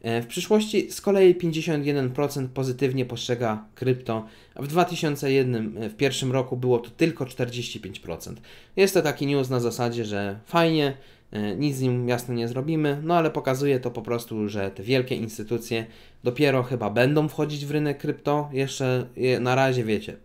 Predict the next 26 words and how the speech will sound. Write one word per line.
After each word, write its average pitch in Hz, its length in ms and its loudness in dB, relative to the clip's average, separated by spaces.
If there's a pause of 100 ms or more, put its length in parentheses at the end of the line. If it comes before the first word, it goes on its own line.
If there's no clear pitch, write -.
tam 120 200 -4
w 120 120 -12
tej 135 120 0
hosie 123 280 -4
się 120 120 -10
przyglądali, 160 680 2 (420)
e, 107 240 0
też 123 180 0
wiele 135 240 4
regulacji 131 500 2
nie 110 80 -2
było 110 280 -2
dla 156 200 0
nich, 160 280 0 (340)
no 185 80 4
ale 185 120 8
w 180 60 -8
tym 175 140 2
momencie 147 460 2
po 127 100 -10
prostu 127 320 -2
mogą 123 300 0
być 117 140 -2
zainteresowane 107 800 -2
zakupiem, 104 540 -4 (180)
zakupem, 107 600 0